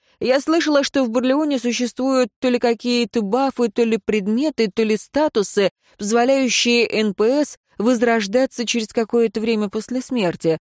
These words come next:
Может, этот убийца был из таких? Хорошая гарантия того, что исполнитель пойдет на все, чтобы выполнить задание и добраться до жертвы. Такой бросится на топового игрока, отвлекая внимание,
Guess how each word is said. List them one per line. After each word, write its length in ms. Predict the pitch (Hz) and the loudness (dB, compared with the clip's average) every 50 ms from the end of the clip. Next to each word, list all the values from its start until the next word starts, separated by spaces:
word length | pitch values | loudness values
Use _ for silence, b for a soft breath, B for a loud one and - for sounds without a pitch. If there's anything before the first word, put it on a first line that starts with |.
| _ _ _ _ | _ _ _ _
Может, 340 | 170 170 170 160 180 175 - | -2 -2 0 0 0 0 0
этот 240 | 175 - 175 156 180 | -2 -2 -2 -2 -2
убийца 560 | 175 165 151 175 175 180 170 - - 196 180 | -2 0 -2 -2 -2 -4 -4 -4 -4 -4 -2
был 180 | 165 175 170 175 | 0 0 0 0
из 160 | 165 - - | -2 -4 -2
таких? 540 | 185 170 170 160 - - 262 311 - - - _ _ _ _ _ - | -2 -2 -2 -2 -6 -8 -8 -8 -8 -12 -18 _ _ _ _ _ -2
Хорошая 420 | - 370 381 359 - 359 339 320 | 0 0 0 0 0 2 2 2
гарантия 500 | 277 302 311 330 320 302 - 294 269 262 | 2 2 2 2 0 0 0 2 2 2
того, 280 | 262 - 262 240 262 254 | 2 0 0 0 0 -2
что 260 | - - 254 247 240 | -2 -2 -2 0 0
исполнитель 680 | 233 - - - 233 233 240 247 247 240 - 226 220 | -2 -2 0 0 2 2 2 0 0 0 0 -2 -2
пойдет 460 | 202 - 214 208 214 196 220 220 - - | 0 0 2 2 2 2 0 0 0 -2
на 180 | 202 196 202 | -2 -2 -2
все, 380 | 190 - - - 311 330 320 - _ _ _ _ _ | -2 -6 -6 -4 -2 -2 -2 -4 _ _ _ _ _
чтобы 460 | - - - - - 320 247 247 285 254 | -8 -8 -4 -2 0 0 2 2 0 0
выполнить 720 | 202 233 247 - - 208 190 185 185 185 185 180 165 151 | 0 0 -2 0 0 0 2 2 2 2 0 0 -2 -2
задание 840 | 143 175 175 165 160 165 240 294 294 269 226 196 165 151 147 147 143 - - | -2 0 0 0 0 0 -2 0 0 0 2 2 2 0 0 -2 -4 -6 -6
и 100 | 240 240 | -4 -2
добраться 580 | 208 233 226 214 220 220 196 180 - - 196 | 0 0 0 0 0 -2 -2 -4 -4 -8 -8
до 180 | 190 220 233 254 | -6 -6 -6 -4
жертвы. 560 | 233 240 220 175 131 - - 156 156 151 - _ _ _ _ _ _ _ | -4 -2 -2 -2 -2 -2 -2 -2 -2 -2 -4 _ _ _ _ _ _ _
Такой 680 | - 180 180 175 160 - - 196 214 254 262 233 185 156 - _ _ _ | 0 2 2 2 0 -2 -2 0 2 4 4 4 2 0 -4 _ _ _
бросится 680 | - 190 208 240 262 277 254 - 254 226 190 - - 214 | -4 -2 0 2 2 0 0 0 -2 -2 -2 -2 -2 0
на 180 | 214 220 220 208 | 2 2 0 2
топового 520 | - 262 233 - 226 208 208 208 196 214 | 0 0 0 0 -2 -2 0 0 0 0
игрока, 640 | - - 226 208 190 214 214 208 - 233 226 220 208 | 0 0 -2 0 2 0 0 0 0 0 0 2 2
отвлекая 560 | 196 - 196 202 196 - 214 208 202 202 196 | 0 0 0 -2 -2 0 0 0 2 2 2
внимание, 680 | 185 196 202 202 202 240 302 320 285 240 220 214 208 190 | 0 0 0 0 0 0 0 0 0 0 2 0 0 -2